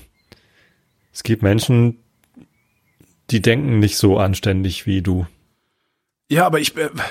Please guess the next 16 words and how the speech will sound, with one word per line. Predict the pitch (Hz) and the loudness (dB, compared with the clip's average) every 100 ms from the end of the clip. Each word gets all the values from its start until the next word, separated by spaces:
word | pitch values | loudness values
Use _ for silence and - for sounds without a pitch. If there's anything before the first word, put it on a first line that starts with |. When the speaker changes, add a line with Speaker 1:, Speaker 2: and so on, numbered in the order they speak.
| - - - - - - - - _ _ _ - - - - - | -12 -20 -20 -20 -20 -20 -20 -20 _ _ _ -20 -20 -16 -16 -4
Speaker 2:
ich | 143 - | -2 2
denk | 175 262 | 2 4
ja | 208 | 4
nicht | 156 - | 2 2
mal | 139 | -2
anständig. | 127 123 - 120 117 110 | -2 -4 -2 -2 -4 -2
Weißt | - - 202 | 0 2 0
du, | |
ich | 160 - | -2 0
bin | 208 | 2
ja | 208 | 4
nicht | 165 220 | 4 2
mal | 233 | 2
ein | 190 | 2
anständiger | 156 202 - 185 165 | 2 0 2 2 2
Mensch. | 143 196 151 101 - | 0 0 -2 -4 -8